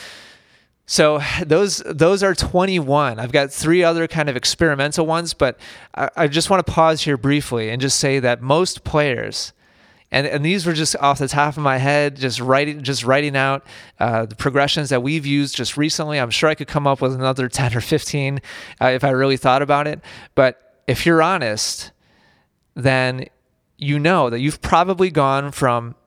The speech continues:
information input to maybe a couple of shadow swings, you know, just to kinda, uh, go through the motions a little bit, and then probably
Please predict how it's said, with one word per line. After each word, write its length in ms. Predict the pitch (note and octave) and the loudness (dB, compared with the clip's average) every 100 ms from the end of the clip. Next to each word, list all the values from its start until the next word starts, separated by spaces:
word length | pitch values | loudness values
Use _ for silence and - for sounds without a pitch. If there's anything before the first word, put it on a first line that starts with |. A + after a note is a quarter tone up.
| _ - | _ -6
information 920 | C3+ C#3 E3 C#3+ C#3+ - D#3 D3 C#3+ _ _ _ - | -6 -2 -2 0 0 -2 -4 -6 -10 _ _ _ -4
input 640 | C3 B2 A2 A2 - - _ _ _ _ _ _ _ _ _ _ _ _ | -4 -2 -4 -4 -8 -16 _ _ _ _ _ _ _ _ _ _ _ _
to 240 | - D3 C3+ | 0 2 0
maybe 380 | E3 G3 G#3+ G3+ | -2 -2 2 2
a 80 | G3+ | 2
couple 280 | G#3+ G3+ | -2 0
of 80 | F#3 | 0
shadow 300 | F#3+ F3 F3+ | 2 0 0
swings, 480 | - F#3 F3+ F3+ F3 | -2 0 0 -2 -2
you 80 | E3 | 0
know, 260 | E3 E3 | 2 0
just 220 | D#3 D#3+ - | -2 -2 0
to 100 | C#3 | 0
kinda, 520 | D#3+ D3 C#3+ C3+ B2 - - - - | 2 0 2 0 -2 -8 -20 -20 -2
uh, 220 | B2+ B2 | 2 2
go 200 | C3 D3 | 2 2
through 200 | D3 D#3+ | 2 -2
the 80 | C3 | 0
motions 420 | C3 D3 E3+ D3+ | 2 2 0 0
a 60 | D3+ | 0
little 180 | D3 C#3 | 2 0
bit, 340 | C#3+ E3+ _ _ _ - _ _ | -2 -2 _ _ _ -20 _ _
and 140 | - C#3 | -4 -2
then 180 | C3 B2+ | -2 -4
probably 920 | - - G#3+ G#3+ G3+ E3 D#3+ D#3+ | -4 0 2 2 2 2 2 0